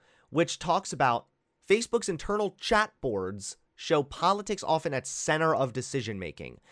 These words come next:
In hot debates, employees and management spar over allegations content rules aren't enforced for Breitbart and other right-wing publishers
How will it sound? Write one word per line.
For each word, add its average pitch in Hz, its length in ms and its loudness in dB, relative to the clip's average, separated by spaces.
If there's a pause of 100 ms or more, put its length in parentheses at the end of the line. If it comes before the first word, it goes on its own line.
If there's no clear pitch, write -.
(200)
In 131 100 -4
hot 196 300 2
debates, 165 360 -4
employees 185 540 0
and 160 120 -2
management 127 480 -4 (240)
spar 196 600 0
over 147 320 0
allegations 147 960 -4 (280)
content 180 540 -2
rules 120 320 -6 (140)
aren't 202 340 4
enforced 156 800 -2 (260)
for 127 140 0
Breitbart 170 640 4
and 123 120 -4 (100)
other 190 260 6
right-wing 139 460 2
publishers 131 580 -2